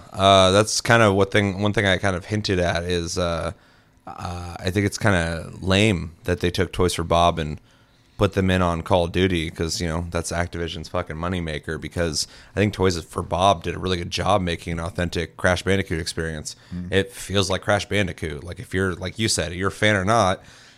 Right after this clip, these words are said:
Speaker 1: you're gonna have the same probably opinion here, because if you like Cra-, Crash Bandicoot, you just got the fourth one, and it feels like it.
Speaker 2: Mm-hmm.
Speaker 1: If you're not really into Crash Bandicoot, you just, you're playing the fourth one, and you're gonna go, "I'm not really into Crash Bandicoot.
Speaker 2: Right.
Speaker 1: Why am I playing this?"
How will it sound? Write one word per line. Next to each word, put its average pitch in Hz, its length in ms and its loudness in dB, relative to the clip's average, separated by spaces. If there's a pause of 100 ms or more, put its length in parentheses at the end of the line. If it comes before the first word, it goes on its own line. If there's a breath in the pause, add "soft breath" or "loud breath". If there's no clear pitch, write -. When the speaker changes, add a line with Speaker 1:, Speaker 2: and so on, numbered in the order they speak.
(140 loud breath)
Speaker 1:
you're 95 320 -4
gonna 104 160 4
have 104 160 4
the 95 60 -4
same 110 220 0
probably 107 200 4
opinion 92 380 -2
here, 85 280 -6
because 92 320 -2
if 95 140 -4
you 90 140 -2
like 98 340 0
Cra-, 104 220 0
Crash 104 240 2
Bandicoot, 87 480 -4
you 82 160 -6
just 104 160 -4
got 92 180 -2
the 80 60 -6
fourth 87 320 -4
one, 73 200 -10
and 82 160 -8
it 78 60 -8
feels 82 340 -4
like 69 240 -12
it. - 240 -12
Speaker 2:
Mm-hmm. 98 420 -8
Speaker 1:
If - 80 -20
you're 80 60 -8
not 98 220 -2
really 104 160 4
into 104 120 0
Crash 104 260 0
Bandicoot, 110 560 0
you 92 180 -4
just, 92 380 -4
you're 92 100 -4
playing 101 320 -2
the 95 80 -2
fourth 95 320 0
one, 90 240 0
and 87 100 -4
you're 85 120 -4
gonna 85 240 -4
go, 85 360 -2 (220)
"I'm 90 80 -10
not 87 180 -8
really 80 200 -8
into 80 160 -8
Crash 82 240 -6
Bandicoot. 85 380 -6
Speaker 2:
Right. 76 120 -4
Speaker 1:
Why 82 140 -4
am 78 80 -6
I 76 60 -8
playing 78 340 -6
this?" 76 260 -6